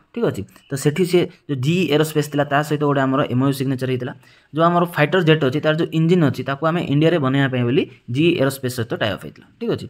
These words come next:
ତ ବର୍ତ୍ତମାନ ଆମର ଯୋଉ, ମାନେ, ପ୍ରାଇମ୍ ମିନିଷ୍ଟର ଭିଜିଟ୍ରେ ଅଛନ୍ତି, ଆମର ଫ୍ରାନ୍ସକୁ ଯାଇଥିଲେ,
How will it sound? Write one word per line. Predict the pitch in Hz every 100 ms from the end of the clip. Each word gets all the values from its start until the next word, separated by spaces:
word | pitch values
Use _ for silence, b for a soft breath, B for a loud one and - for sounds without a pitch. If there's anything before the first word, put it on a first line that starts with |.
| B B B
ତ | - 143
ବର୍ତ୍ତମାନ | 190 190 175 160 B B -
ଆମର | 151
ଯୋଉ, | 156 156 - 87
ମାନେ, | 127 131 120 113
ପ୍ରାଇମ୍ | 156
ମିନିଷ୍ଟର | 170 165 160
ଭିଜିଟ୍ରେ | 156 156 165
ଅଛନ୍ତି, | 160 156
ଆମର | 156
ଫ୍ରାନ୍ସକୁ | 156 160 160 160
ଯାଇଥିଲେ, | 165 160